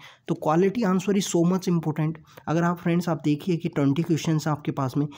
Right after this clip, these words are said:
अगर आप ट्वेंटी क्वेश्चंस में ट्वेल्व आंसर या फोर्टीन आंसर क्वालिटी आंसर लिखते हो, उसके बाद में कुछ एवरेज या टू थ्री, अ, टू आंसर्स को आप ही, अ, below average या नॉर्मल आंसर्स की तरह लिखते हो, तो आपका जो स्कोर है वो हंड्रेड के आसपास आराम से आ जाएगा।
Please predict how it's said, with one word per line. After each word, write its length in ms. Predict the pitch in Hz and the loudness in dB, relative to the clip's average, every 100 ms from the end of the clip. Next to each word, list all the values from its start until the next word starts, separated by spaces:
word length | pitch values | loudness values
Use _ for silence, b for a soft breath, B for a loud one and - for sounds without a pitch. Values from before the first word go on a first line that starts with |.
| B B | B B
अगर 160 | 143 | -2
आप 100 | 165 160 | -2 0
ट्वेंटी 280 | 147 139 165 | 0 2 0
क्वेश्चंस 440 | 170 160 160 165 170 | 0 0 0 0 0
में 100 | 160 | 0
ट्वेल्व 340 | 151 131 156 | 2 2 2
आंसर 380 | 156 160 170 160 | 2 0 0 0
या 120 | 160 | 0
फोर्टीन 560 | 147 143 - 135 151 165 | -2 -6 0 0 2 2
आंसर 280 | 156 156 | 2 0
क्वालिटी 400 | 165 147 127 160 | -2 0 0 0
आंसर 300 | 151 147 156 | 0 -2 0
लिखते 280 | 151 131 - | 0 0 0
हो, 120 | 135 - B B | -2 -2 B B
उसके 200 | 143 - | -8 -2
बाद 220 | 160 151 151 | 0 0 0
में 100 | 170 | 0
कुछ 200 | 165 151 | 0 0
एवरेज 400 | 135 147 165 170 | 0 2 2 2
या 120 | 147 - | 0 2
टू 100 | 165 | 0
थ्री, 220 | 175 185 | 2 2
अ, 100 | 127 160 151 139 147 | 2 2 2 2 2
टू 100 | 175 | 2
आंसर्स 380 | 160 165 170 | 2 2 -2
को 120 | - 170 | -2 -2
आप 120 | 165 | 0
ही, 120 | 180 170 B B - | 0 -2 B B -2
अ, 40 | 156 151 147 143 | 2 4 4 2
below 300 | 143 156 180 | 2 4 4
average 440 | 170 156 147 156 | 4 2 4 2
या 80 | 160 | 2
नॉर्मल 380 | 160 151 143 160 | 4 4 4 2
आंसर्स 360 | 147 147 165 160 | 2 2 -2 -2
की 120 | 165 | -2
तरह 180 | 151 147 | 0 2
लिखते 320 | 139 - 131 | 0 0 -2
हो, 140 | 143 B B B | -2 B B B
तो 60 | - | -6
आपका 200 | - 277 | -2 0
जो 200 | 285 - | 0 -2
स्कोर 340 | - 233 254 | -2 0 2
है 140 | 160 | 2
वो 160 | 147 147 - | 0 -2 0
हंड्रेड 520 | 175 185 208 254 - | 0 2 2 0 -2
के 100 | - | -2
आसपास 420 | 214 180 - 220 220 | -2 -2 -2 -4 0
आराम 300 | 151 156 196 | 0 2 0
से 100 | 196 | 2
आ 40 | |
जाएगा। 320 | 131 127 - | 0 0 -2